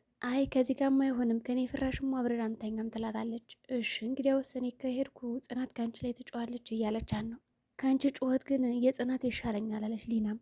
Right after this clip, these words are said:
«አንቺ ደግሞ ዛሬ ደንቆሮ ነሽ እንዲህ» እያለቻትም ነበር። በጣም ታስቃለች ሊና።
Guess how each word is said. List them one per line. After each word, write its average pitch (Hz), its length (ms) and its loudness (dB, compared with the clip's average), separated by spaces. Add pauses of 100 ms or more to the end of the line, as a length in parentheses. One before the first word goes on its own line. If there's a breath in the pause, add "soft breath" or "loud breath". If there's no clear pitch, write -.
(380)
«አንቺ 269 300 6
ደግሞ 277 300 4
ዛሬ 269 240 2 (180)
ደንቆሮ 269 480 0
ነሽ 277 220 -2
እንዲህ» 233 220 -4
እያለቻትም 226 600 -4
ነበር። 220 340 -8 (400)
በጣም 262 360 4
ታስቃለች 240 680 0
ሊና። 240 240 -4